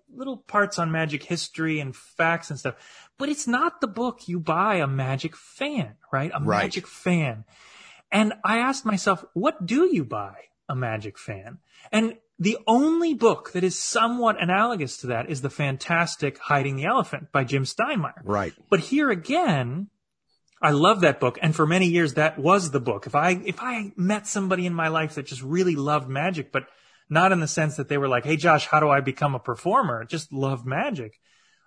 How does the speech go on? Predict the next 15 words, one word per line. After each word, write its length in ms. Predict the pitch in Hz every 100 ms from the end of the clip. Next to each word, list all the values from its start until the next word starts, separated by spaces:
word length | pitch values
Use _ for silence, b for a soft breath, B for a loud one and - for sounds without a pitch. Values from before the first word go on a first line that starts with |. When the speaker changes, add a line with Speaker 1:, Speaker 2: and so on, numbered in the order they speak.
| -
Speaker 1:
I 80 | 170
would 120 | 185
get 140 | 214
them 160 | 196 170
that 220 | 156 143
book. 300 | 277 226 - b b b
But 160 | 170 165
that 260 | 240 285
book 220 | - 156 156 -
is 160 | 156 143
entirely 720 | 156 156 - 165 175 170 165
focused 480 | 151 143 131 127 -
on 380 | 131 120 120 160 _
magic 340 | - 120 110 -
history. 540 | 269 269 - - -